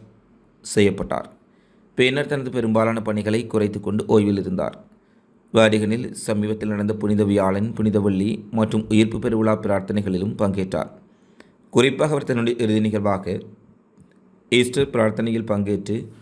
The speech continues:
மக்களுக்கு வாழ்த்துக்களையும் தெரிவித்திருந்தார். இந்த நிலையில் ஈஸ்டர் தினத்துக்கு அடுத்த நாள் தன்னுடைய எண்பத்தி எட்டாவது வயதில் அவர் மரணத்தை தழுவியிருந்தார்.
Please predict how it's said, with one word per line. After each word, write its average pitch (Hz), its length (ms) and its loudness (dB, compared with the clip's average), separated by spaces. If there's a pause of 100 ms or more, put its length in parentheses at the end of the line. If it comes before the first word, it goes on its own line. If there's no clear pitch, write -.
(160)
மக்களுக்கு 117 500 0
வாழ்த்துக்களையும் 104 720 0
தெரிவித்திருந்தார். 92 760 -6 (960)
இந்த 113 240 4
நிலையில் 107 340 2
ஈஸ்டர் 110 320 0
தினத்துக்கு 107 440 -2
அடுத்த 95 260 0
நாள் 98 320 0 (1120)
தன்னுடைய 107 380 6
எண்பத்தி 107 240 -2
எட்டாவது 117 760 -2
வயதில் 98 500 0
அவர் 101 260 2
மரணத்தை 101 460 0
தழுவியிருந்தார். 90 680 -4